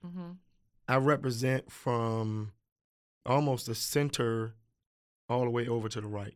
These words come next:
Speaker 2: So fifty-four percent of the landmass is Varina. The other forty-six is the other four districts.
Speaker 1: Mm.
Speaker 2: All of us represent about somewhere between sixty-three and sixty-nine thousand people.
Speaker 1: Mm-hmm.
Speaker 2: So I have the largest landmass,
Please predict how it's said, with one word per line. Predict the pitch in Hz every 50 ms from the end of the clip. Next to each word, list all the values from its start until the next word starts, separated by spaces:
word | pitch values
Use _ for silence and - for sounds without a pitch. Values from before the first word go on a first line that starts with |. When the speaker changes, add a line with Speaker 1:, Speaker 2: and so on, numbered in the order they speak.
| _ -
Speaker 2:
So | - - 117 113 110 110 107 107 107 - _ _
fifty-four | - - 151 147 147 - 131 - - 131 131 127
percent | 120 123 110 - - 127 120
of | 117 113
the | 113
landmass | 110 110 113 117 117 113 113 110 110 107 107 110 107 -
is | 110 107
Varina. | 104 110 107 110 110 - 82 78 - - - _ _ _
The | 107 113 113 -
other | - 120 120 120
forty-six | 110 - 120 120 120 113 110 104 - - 123 110 98 - - - - _ _ _ _ _ _ _ _ _
is | - 120 110
the | 127 -
other | - 113 110
four | 110 - - 113 110
districts. | 104 107 110 107 - - - - - - - - - _ _ _ - 190
Speaker 1:
Mm. | 190 165 160 160 - _ -
Speaker 2:
All | 120 123 131 135
of | 127 127
us | 131 117 110
represent | 117 120 120 120 117 110 107 123 123 123 123 - -
about | 107 107 107 110 113 110 110 110 110 - _ _ _ -
somewhere | - - 127 123 120 113
between | 117 - - 123 113 110
sixty-three | - - 135 123 - - - 117 110 113 - 123 123 127 123 117
and | 113 113
sixty-nine | - 123 123 - - 117 110 113 117 120 120 110
thousand | - 120 120 123 127 127 135 135 131
people. | 151 151 147 - - 156 - _ - -
Speaker 1:
Mm-hmm. | 190 185 196 185 185 190 185 _ _ _ _ _ _ _ _ _ _ _ _ _ -
Speaker 2:
So | 92 - - 131 120 117 117 -
I | - 131 143
have | 156 143 139 123
the | 120 120
largest | 117 117 120 123 131 123 117 120 110 123
landmass, | 131 123 123 123 120 117 113 113 110 110 110 107 107 104 - -